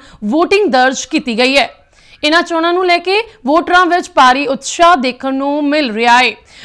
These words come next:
ਨੌਜਵਾਨ ਵੋਟਰਾਂ ਅਤੇ ਪਹਿਲੀ ਵਾਰ VOTING ਕਰਨ ਵਾਲਿਆਂ ਵਿੱਚ ਭਾਰੀ ਉਤਸ਼ਾਹ ਦੇਖਣ ਨੂੰ ਮਿਲ ਰਿਹਾ ਹੈ।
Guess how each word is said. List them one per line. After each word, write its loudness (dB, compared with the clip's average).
ਨੌਜਵਾਨ 0
ਵੋਟਰਾਂ 0
ਅਤੇ -2
ਪਹਿਲੀ 0
ਵਾਰ 2
VOTING -4
ਕਰਨ -2
ਵਾਲਿਆਂ 0
ਵਿੱਚ -2
ਭਾਰੀ 4
ਉਤਸ਼ਾਹ 0
ਦੇਖਣ -4
ਨੂੰ -2
ਮਿਲ -2
ਰਿਹਾ 0
ਹੈ। 0